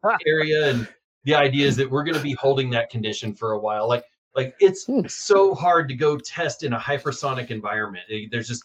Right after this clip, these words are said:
Speaker 2: no
Speaker 1: Yeah.
Speaker 2: vehicles that can get you there, and we're trying to get there it, with a relative amount of reliability, so, so that you can go and fly on condition
Speaker 1: Yeah.
Speaker 2: one day and go, "Oh, cool, I need to do it again," and you can do it again. So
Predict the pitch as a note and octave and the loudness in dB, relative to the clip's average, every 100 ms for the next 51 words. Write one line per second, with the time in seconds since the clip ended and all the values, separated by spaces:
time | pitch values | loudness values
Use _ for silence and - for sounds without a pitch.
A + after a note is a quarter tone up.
0 | C3+ A2 G#2 G2 F#2 A#2 A#2+ - A2 A2+ | -4 2 4 2 0 -2 -4 -4 -10 -10
1 | A2+ G#2+ G#2+ G#2+ A2 G#2 G2 G2 G#2 A#2+ | -12 -10 -8 -8 -8 -6 -6 -6 -6 -4
2 | C#3 C3 G#2 F#2 A2+ - A2+ G#2+ G#2 - | -2 -2 -2 -6 -8 -4 0 0 -2 -6
3 | _ _ _ - D#3 C#3+ C3+ C3 A#2 G#2 | _ _ _ -4 -2 2 2 2 -2 -4
4 | _ _ _ A2 G#2+ A#2 C#3 C#3 C#3 C3 | _ _ _ -20 -6 0 2 2 2 2
5 | B2 A#2 A#2 A2+ A2+ A#2+ G#2+ A2 A2 G#2+ | 2 2 2 0 -4 -6 -2 0 0 -2
6 | G2+ G2 G2 F#2+ - - _ _ _ _ | -4 -8 -10 -12 -20 -20 _ _ _ _
7 | A2+ G#2 G#2+ - A2 G#2 G#2 G2 A2 G#2+ | -2 -2 -4 -6 -4 -2 -2 -4 -8 -8
8 | G#2 G2+ G#2+ G#2+ G2+ G2 - - _ - | -10 -2 2 4 2 -4 -14 -20 _ -2
9 | D3 C#3 C#3 C3+ B2+ B2 B2+ B2+ C3 A#2+ | 2 4 4 0 -2 -2 -2 2 2 4
10 | B2 B2 B2 B2 A#2+ A2 C#3+ F3 - - | 2 2 0 0 -2 -2 -2 -2 -10 -6
11 | G#3+ F3+ G3+ F3 G3 G3+ D#3+ G3 D3 A2 | -4 -2 -4 -2 0 2 2 2 2 -2
12 | A2+ A2 G#2+ G2 - G2 F#2+ E2 - _ | -4 -6 -6 -6 -8 -12 -10 -12 -16 _
13 | _ - | _ -14